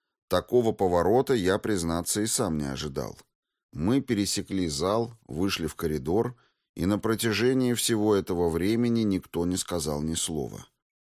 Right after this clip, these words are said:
Наверное, если бы муха пролетела по владениям Захария,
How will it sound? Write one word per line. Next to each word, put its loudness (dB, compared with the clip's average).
Наверное, 0
если 0
бы 0
муха 0
пролетела -2
по -4
владениям 0
Захария, -2